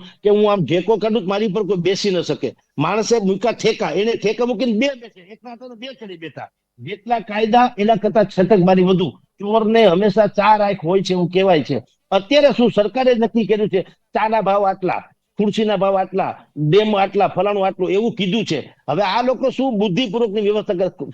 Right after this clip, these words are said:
કે કોર્પોરેશન કંપનીઓની, ચેમ્બર ઓફ કોમર્સ, સહકારી મંડળી, ફલાણા ભાઈ,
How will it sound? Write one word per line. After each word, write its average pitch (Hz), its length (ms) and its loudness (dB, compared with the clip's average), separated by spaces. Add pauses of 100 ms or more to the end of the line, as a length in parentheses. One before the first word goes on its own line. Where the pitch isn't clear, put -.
(140)
કે 254 380 2 (680)
કોર્પોરેશન 247 760 0
કંપનીઓની, 247 640 0
ચેમ્બર 247 400 -2
ઓફ 262 100 -6
કોમર્સ, 226 420 -2 (720)
સહકારી 254 380 -2
મંડળી, 233 420 0 (260)
ફલાણા 247 300 -6
ભાઈ, 214 240 -4